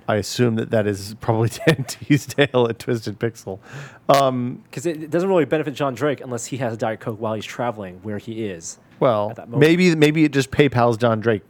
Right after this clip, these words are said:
Speaker 1: seventy-five cents. So all of a sudden there'll be <laughs> an account with dozens and dozens of seventy-five cents in it. Does this take live f-, information? Like, is it parsing his Twitter feed?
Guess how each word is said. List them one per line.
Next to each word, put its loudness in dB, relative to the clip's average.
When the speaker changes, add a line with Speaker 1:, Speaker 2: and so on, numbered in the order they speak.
Speaker 1:
seventy-five 0
cents. -12
So 4
all 6
of 0
a -4
sudden 2
there'll 2
be 0
<laughs> -18
an 4
account 2
with -2
dozens 4
and 0
dozens 2
of -6
seventy-five 0
cents -6
in -6
it. -8
Does 4
this 2
take 2
live 4
f-, -14
information? 2
Like, 2
is 4
it -2
parsing 0
his 4
Twitter 4
feed? 0